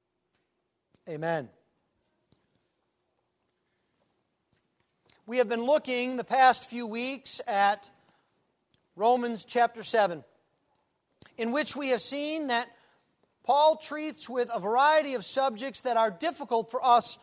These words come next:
to understand, about how we are dead to the law, about how that we must become slaves to righteousness to be freed from sin.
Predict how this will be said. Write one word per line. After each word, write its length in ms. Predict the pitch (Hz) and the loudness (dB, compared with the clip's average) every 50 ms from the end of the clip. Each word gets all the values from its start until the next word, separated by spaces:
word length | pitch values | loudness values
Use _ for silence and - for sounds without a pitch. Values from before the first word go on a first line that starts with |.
| _ _ - | _ _ -14
to 100 | - - | -8 -4
understand, 800 | 254 240 226 233 196 - - - 226 214 208 202 190 170 156 131 - _ _ _ _ _ _ _ _ _ _ _ _ _ _ _ _ _ - | -2 -2 -2 -2 -4 -4 -2 0 0 2 2 2 2 0 -2 -6 -12 _ _ _ _ _ _ _ _ _ _ _ _ _ _ _ _ _ -6
about 220 | 214 214 233 233 208 | 2 4 6 6 6
how 240 | 220 240 262 262 | 6 4 4 4
we 200 | 254 247 277 277 | 2 0 -4 -4
are 240 | 277 240 233 233 233 196 | 0 2 2 2 2 0
dead 440 | 170 240 262 285 311 302 226 196 | 2 4 4 6 6 4 4 0
to 100 | - 262 | -8 -6
the 100 | 240 247 | -2 0
law, 600 | 254 262 254 254 254 247 226 202 175 147 - - _ _ _ _ _ _ _ _ _ _ _ _ _ _ _ _ - | 2 6 8 10 10 10 10 10 8 6 0 -6 _ _ _ _ _ _ _ _ _ _ _ _ _ _ _ _ -4
about 220 | 220 226 240 233 | 0 4 4 4
how 200 | 214 226 254 269 247 | 6 6 4 4 4
that 120 | 269 277 | 0 -2
we 120 | 262 277 | -4 -4
must 280 | 269 262 285 262 - - | 0 0 0 0 0 -4
become 300 | 277 262 - 254 254 233 | -10 -8 -4 -2 -2 -2
slaves 600 | - - - 302 311 320 330 330 320 311 233 - | -2 -4 0 4 4 4 4 2 -4 -6 -8 -8
to 100 | - 254 | -8 -6
righteousness 840 | 226 220 277 302 320 294 - - 269 226 - - 233 226 208 - - | -2 2 4 4 4 2 0 -4 -4 -4 -6 -6 -6 -6 -6 -6 -8
to 120 | - 233 | -10 -12
be 140 | 196 226 220 | -10 -10 -12
freed 640 | 165 - - 277 330 339 320 311 294 262 240 190 170 | -14 -14 -12 -8 -4 -2 -2 0 0 -2 -4 -6 -8
from 240 | 165 - 233 233 185 | -12 -10 -10 -10 -8
sin. 480 | - - 262 254 226 202 180 151 117 | -8 -6 -4 -2 -2 -2 -4 -6 -10